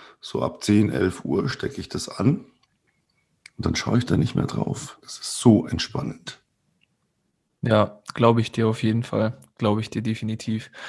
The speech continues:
Speaker 2: Es gibt ja viele Leute, die dann da noch, äh, ja, nachts irgendwelche,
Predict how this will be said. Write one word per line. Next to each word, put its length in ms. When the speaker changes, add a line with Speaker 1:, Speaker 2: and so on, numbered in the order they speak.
Speaker 2:
Es 80
gibt 160
ja 80
viele 200
Leute, 320
die 140
dann 180
da 280
noch, 400
äh, 480
ja, 260
nachts 340
irgendwelche, 800